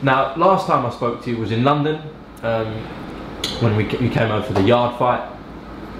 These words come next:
Now, you was very sort of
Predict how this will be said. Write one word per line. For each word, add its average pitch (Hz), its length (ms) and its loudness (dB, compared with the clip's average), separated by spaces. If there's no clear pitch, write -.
Now, 131 280 4
you 131 120 0
was 131 100 0
very 127 560 0
sort - 200 0
of 107 200 0